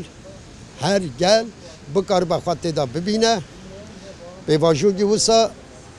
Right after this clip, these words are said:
sistemê wisa bêdanîn, yê di navbera gela de tu pirsgirêk nemînin. Ama dîsa êrişê ser Rojava em dubare, e, em şermezar dikin.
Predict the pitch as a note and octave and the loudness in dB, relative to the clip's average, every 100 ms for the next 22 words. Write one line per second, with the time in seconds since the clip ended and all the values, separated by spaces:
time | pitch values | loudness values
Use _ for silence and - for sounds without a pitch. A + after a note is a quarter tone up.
0 | - - - C#3+ B2 E3+ F3 D#3+ F#3 - | -18 -12 -8 -6 -2 -2 -2 -2 -4 0
1 | A3 A3 - - C3 B2+ F#3 A3+ G3+ A3+ | 2 2 0 -8 -14 2 6 6 6 2
2 | A#3 A#3+ F3+ - - - - - F3+ E3+ | 2 -4 -8 -14 -20 -20 -20 -4 -2 0
3 | F3 E3+ C#3+ F#3 F#3 D#3 E3 F#3+ G3+ - | 0 -2 -2 -2 -2 -4 -6 -6 -8 -10
4 | F#3 - - - F3+ D#3 E3 G3+ G#3+ A3+ | -12 -10 -10 -6 -6 -4 -6 -4 -4 -4
5 | A3+ F#3 - - - - F3+ F#3+ F3+ F3+ | -6 -8 -18 -20 -16 -4 0 2 0 -2
6 | - F#3+ F3 F#3 F#3 - F#3+ - F#3 E3+ | -2 -2 2 0 0 0 -2 0 -2 -2
7 | E3+ E3 F3+ G3+ G#3 D#3+ F3 E3+ D#3 D#3 | -2 -2 2 2 2 -2 -4 -6 -8 -6
8 | C#3+ D#3+ F3 G3+ G#3+ - - - - - | 0 2 4 2 0 -8 -20 -20 -20 -18
9 | D3 C#3 C3+ C3 B2 A#2 A#2 G2+ - - | -10 -6 -4 -4 -6 -8 -10 -14 -18 -20
10 | - E2+ E2+ - - - - - - - | -20 -20 -20 -20 -20 -20 -20 -20 -20 -20
11 | - - - - - - - - - - | -20 -20 -20 -20 -20 -20 -20 -20 -20 -20
12 | - - - D3+ C#3 E3 D3 C#3 B2 F#3 | -20 -12 -4 -2 0 0 0 -2 0 0
13 | F#3 G3+ G#3 G#3 G3 | 0 -4 -4 -4 -4